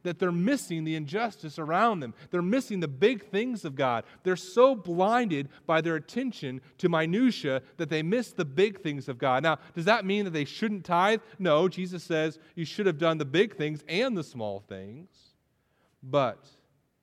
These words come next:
they've failed to focus on the big things of God because they're focused on the minutia.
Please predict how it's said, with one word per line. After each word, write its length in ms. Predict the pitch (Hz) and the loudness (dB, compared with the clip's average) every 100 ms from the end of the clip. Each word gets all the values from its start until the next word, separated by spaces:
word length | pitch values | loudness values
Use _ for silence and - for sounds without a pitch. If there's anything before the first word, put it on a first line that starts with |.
| _ _ _ _ _ _ _ _ _ _ _ _ _ _ _ _ _ _ | _ _ _ _ _ _ _ _ _ _ _ _ _ _ _ _ _ _
they've 260 | 113 107 _ - | -8 -8 _ -8
failed 480 | 139 151 165 185 170 | -2 -2 -2 -4 -8
to 100 | 127 | -12
focus 420 | - 147 147 139 | -6 -6 -6 -10
on 60 | 113 | -12
the 60 | 98 | -8
big 320 | 110 135 139 | -6 -6 -6
things 240 | 139 127 | -12 -10
of 120 | 127 | -14
God 440 | 110 95 87 85 87 104 _ _ _ _ _ _ _ _ _ _ _ _ _ _ - | -10 -8 -8 -12 -16 -20 _ _ _ _ _ _ _ _ _ _ _ _ _ _ -20
because 300 | - 113 - | -6 -6 -6
they're 100 | 101 | -10
focused 440 | - 131 123 - | -8 -8 -8 -12
on 80 | 107 | -12
the 40 | |
minutia. 520 | 98 92 92 87 - | -10 -12 -12 -14 -20